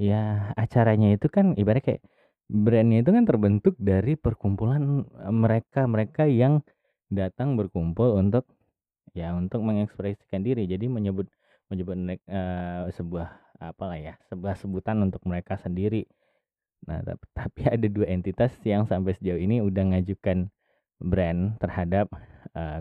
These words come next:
kata, eh, kalimat Citayam Fashion Week. Ya, kita lihat aja perkembangannya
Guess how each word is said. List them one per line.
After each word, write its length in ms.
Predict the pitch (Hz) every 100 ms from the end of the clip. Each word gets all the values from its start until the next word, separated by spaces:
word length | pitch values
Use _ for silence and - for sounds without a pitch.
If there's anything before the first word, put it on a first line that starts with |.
| -
kata, 440 | 80 82 _ 87 -
eh, 180 | 95 90
kalimat 520 | 90 87 82 85 98 -
Citayam 520 | 90 90 85 82 85
Fashion 340 | 104 - 82 87
Week. 140 | - -
Ya, 360 | 120 139 156 160
kita 280 | - 151 147
lihat 220 | 143 131
aja 120 | 110 135
perkembangannya 600 | - 101 98 92 92 101